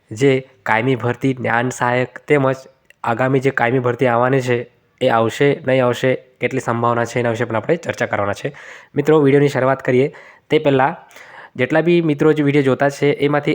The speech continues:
અમુક મિત્રો જે છે વીડિયોને લાઈક નથી કરતા, ચેનલને સબસ્ક્રાઇબ નથી કરતા, તો હું આશા રાખું છું કે એવો મિત્ર જે છે એ પણ ચેનલને સબસ્ક્રાઇબ કરી, વીડિયોને લાઈક કરી મને મોટિવેટ કરશે,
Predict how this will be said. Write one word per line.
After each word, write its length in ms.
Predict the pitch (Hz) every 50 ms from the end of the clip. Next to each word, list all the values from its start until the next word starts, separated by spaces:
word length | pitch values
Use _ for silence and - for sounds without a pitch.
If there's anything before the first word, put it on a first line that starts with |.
| - 139
અમુક 220 | 143 151 147 151
મિત્રો 180 | 143 143 143 139
જે 60 | 143 139
છે 160 | - - 147
વીડિયોને 280 | 139 135 135 139 139 139 131
લાઈક 180 | 120 127 127 139
નથી 200 | 135 131 - 135
કરતા, 300 | 131 131 123 - - 123
ચેનલને 260 | 123 127 123 127 131 -
સબસ્ક્રાઇબ 340 | - 117 - - 139 135 131 135
નથી 160 | 127 - 135 123
કરતા, 220 | 123 117 - 120
તો 140 | - - 123 131
હું 80 | 135 123
આશા 240 | 120 113 139 143 139
રાખું 220 | 135 - - 139 -
છું 100 | - 139
કે 100 | 143 143 143 147 - - 135
એવો 120 | 139 139 131 127
મિત્ર 200 | 123 - 127 135 135
જે 60 | 135 127
છે 180 | - 143 135
એ 160 | - - 131
પણ 200 | 131 - 139 143 147 - - - _ _ _ -
ચેનલને 260 | - 123 120 127 135 131
સબસ્ક્રાઇબ 440 | - 120 - - - 143 139 135
કરી, 160 | 139 139 139 135
વીડિયોને 220 | 131 135 135 135 131
લાઈક 160 | 131 127 127 -
કરી 140 | 135 139 131
મને 140 | 131 131 135 127 120
મોટિવેટ 280 | 117 113 135 139 135 -
કરશે, 240 | 165 - - 131